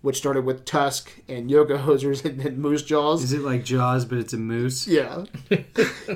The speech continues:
Speaker 2: It's a killer moose?
Speaker 1: Yeah, but you know what? That's what I love. Like, I, I can't give Yozo, Yoga Hosers too much shit 'cause I, I honestly, I thought it was, it was g-, garbage, right? But this guy, you know what he does? This is what I love, though. He sits in a room. He, he does a podcast with his friend, uh, especially Ralph Garman.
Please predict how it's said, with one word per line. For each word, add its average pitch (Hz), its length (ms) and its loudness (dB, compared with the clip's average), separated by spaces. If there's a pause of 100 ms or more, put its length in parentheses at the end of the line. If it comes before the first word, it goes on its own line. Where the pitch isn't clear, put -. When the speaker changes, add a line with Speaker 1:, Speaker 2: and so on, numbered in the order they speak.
(160)
Speaker 2:
It's 139 120 -4
a 156 60 2
killer 143 340 4
moose? 135 480 4
Speaker 1:
Yeah, 220 220 10
but 233 120 2
you 269 80 2
know 262 100 12
what? 233 220 6
That's 214 160 6
what 226 80 6
I 185 60 8
love. 160 220 6
Like, 165 160 4
I, 220 60 6
I 220 200 -2
can't 240 400 2
give 226 260 12
Yozo, 190 560 10
Yoga 175 240 8
Hosers 185 260 6
too 190 100 2
much 175 120 4
shit 175 140 2
'cause 156 80 -8
I, 156 100 2
I 160 200 2
honestly, 151 480 2 (400)
I 147 80 -6
thought 151 140 0
it - 20 0
was, 143 120 -2
it 165 100 -10
was 139 140 0
g-, 143 220 -12
garbage, 139 400 2
right? 143 300 0 (420)
But 135 160 -10
this 220 200 12
guy, 170 260 6
you 190 80 2
know 262 60 4
what 339 100 6
he 294 80 6
does? 220 400 6
This 196 180 -6
is - 40 -6
what 254 120 2
I - 20 0
love, 247 180 6
though. 139 220 2 (200)
He 175 140 -2
sits 208 320 6
in 254 60 2
a 226 40 6
room. 160 520 4 (100)
He, 175 200 -12
he 170 120 0
does 160 180 2
a 208 60 0
podcast 170 520 2
with 160 100 0
his 156 120 -2
friend, 156 420 0
uh, 160 60 -4
especially 156 380 2
Ralph 147 260 0
Garman. 160 420 2